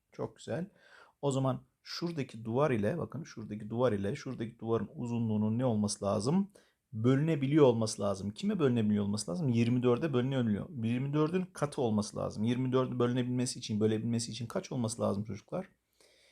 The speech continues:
Yirmi dördü bölebilmesi ve yirmi bire bölebilmesi için üçe bölünebiliyor olması lazım.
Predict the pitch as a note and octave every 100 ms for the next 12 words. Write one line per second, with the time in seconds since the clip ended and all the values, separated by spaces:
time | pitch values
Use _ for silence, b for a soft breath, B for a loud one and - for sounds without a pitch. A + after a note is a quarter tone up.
0 | b b A2 A#2+ A#2+ A#2+ G#2+ G#2+ G2+ G2+
1 | A2+ A2 G#2 G#2 - A#2 C3+ A#2 G#2 G#2+
2 | A2 G#2+ G2+ F#2+ G#2 A2+ A#2 C3+ C#3+ D#3+
3 | D3 G3 G#3 _ D#3+ - F3+ G#3+ C3+ D3
4 | C#3+ B2+ A2 G#2+ G#2 C3+ A#2 - C#3 A2
5 | -